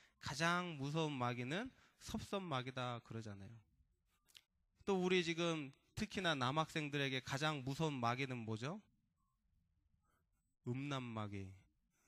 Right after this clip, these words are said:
우리 그런 말, 그거는 요즘 불신자들도 쓰더라고요. 그 음란마귀라는 말은 신자만 쓰는 게 아니라 불신자들도 막 써요.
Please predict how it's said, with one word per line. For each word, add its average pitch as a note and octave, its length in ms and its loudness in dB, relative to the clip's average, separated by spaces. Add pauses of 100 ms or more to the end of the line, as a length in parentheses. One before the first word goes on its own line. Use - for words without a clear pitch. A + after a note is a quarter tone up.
(880)
우리 E3 220 4
그런 G3+ 220 4
말, F3+ 200 6
그거는 C#3+ 680 0
요즘 D#3 260 2
불신자들도 E3+ 680 0
쓰더라고요. C3 640 -2
그 A#2+ 180 -4
음란마귀라는 B2+ 760 0
말은 A2+ 520 -2 (240)
신자만 F#3+ 520 0
쓰는 E3+ 260 -4
게 D3 80 0
아니라 A#2+ 220 -2
불신자들도 D3+ 720 -2
막 A2+ 220 -8
써요. A#2 220 -12